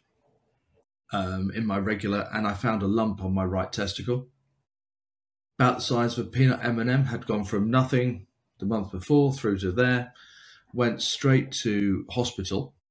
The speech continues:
um, didn't have a, a G P, a general pra-, general practitioner.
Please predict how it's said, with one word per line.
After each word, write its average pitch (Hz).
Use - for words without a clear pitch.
um, 90
didn't 123
have 101
a, -
a 90
G 92
P, 87
a -
general 90
pra-, 95
general 98
practitioner. 90